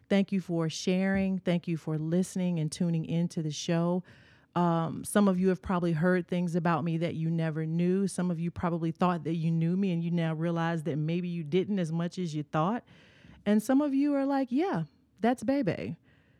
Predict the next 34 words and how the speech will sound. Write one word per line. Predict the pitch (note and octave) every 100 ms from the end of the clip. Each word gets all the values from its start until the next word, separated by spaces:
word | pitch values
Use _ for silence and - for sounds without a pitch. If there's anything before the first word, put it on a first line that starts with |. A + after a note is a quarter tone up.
| _ _ _
And | G#3+ G#3+
for | G#3+
those | G#3 A3+ A3
of | G3+
you | G#3+
who | G#3
are | F#3+
listening | F#3+ F#3+ F#3
for | F3 F3
the | E3+
first | E3 D#3+ -
time, | F3 E3+
that | G3
is | F#3+ F3
my | E3
nickname. | D#3 D3+ D#3 C#3+ C#3+ D3
That | F3
is | F3 E3
what | D#3+
most | E3 G#3 G#3
people | - F#3+ F3
who | F3 E3+
have | D#3
known | D#3+ E3+ F3
me | D3+
most | D3+ D3 C#3+
of | D3
my | D3 C#3+
life | C#3+ C#3+ -
call | A3+ A#3+ F#3
me, | D3 D#3 -
is | G3 G3
Bebe. | A#3 A#3 C#3+ - - - - - _ _ _
Um, | F#3 F#3 F3 D#3+ D#3+